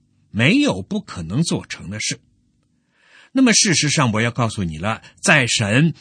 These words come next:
没有难以成就的事。没有什么事会将神置于压力或者是张力之下，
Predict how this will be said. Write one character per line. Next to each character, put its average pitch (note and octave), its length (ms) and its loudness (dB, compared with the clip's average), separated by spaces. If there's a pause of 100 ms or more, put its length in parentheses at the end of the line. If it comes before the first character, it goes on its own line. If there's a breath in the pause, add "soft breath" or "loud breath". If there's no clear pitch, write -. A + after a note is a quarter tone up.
没 A#2+ 240 4
有 G3 200 2
难 G2 300 2
以 A2 120 -2
成 E2+ 320 -12
就 G2 160 -8
的 F#2+ 120 -18
事。 - 240 -12 (1000 loud breath)
没 A3+ 120 4
有 D#4+ 140 4
什 D3 160 0
么 G#3+ 160 2
事 A3 400 4
会 C#3+ 180 -2
将 F3 200 2
神 D#3+ 300 0
置 D3+ 200 -2
于 B2 180 -2
压 F#3+ 220 2
力 F3 160 0
或 - 160 -6
者 F2+ 120 -6
是 A2+ 180 -10
张 F3+ 320 -2
力 A#2 100 -2
之 C#3 180 -4
下， - 280 -6